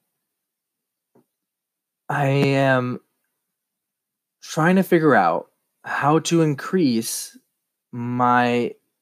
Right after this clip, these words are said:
not just my interactions, but also my love towards God, but, uh,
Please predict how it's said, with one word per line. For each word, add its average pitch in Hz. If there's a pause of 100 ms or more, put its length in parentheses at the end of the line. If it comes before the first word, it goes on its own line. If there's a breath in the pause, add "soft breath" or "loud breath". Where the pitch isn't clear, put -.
(1400)
not 170
just -
my 139
interactions, 135
but 123
also 131
my 113
love 143
towards 123
God, 107
but, 104
uh, 101